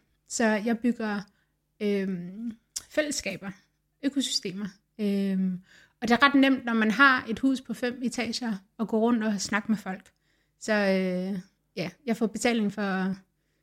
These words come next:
spørge folk, "Hey, how goes? Hvordan kan jeg hjælpe dig?" Øhm, det er jo fedt. Så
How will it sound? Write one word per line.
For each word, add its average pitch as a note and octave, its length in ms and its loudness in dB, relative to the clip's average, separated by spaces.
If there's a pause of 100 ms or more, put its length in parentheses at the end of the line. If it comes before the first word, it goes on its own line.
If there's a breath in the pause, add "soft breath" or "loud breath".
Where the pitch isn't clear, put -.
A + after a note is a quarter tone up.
(160)
spørge G#3 220 -2
folk, G3 280 -6
"Hey, G#3+ 200 4
how G3 160 2
goes? G#3 340 0
Hvordan G#3 280 0
kan G3+ 120 0
jeg F#3+ 60 2
hjælpe F#3 200 0
dig?" G3+ 120 -10 (460)
Øhm, F#3+ 500 0
det F#3+ 80 -4
er - 320 0
jo - 0 -
fedt. G3+ 300 0 (400 soft breath)
Så A#3 240 6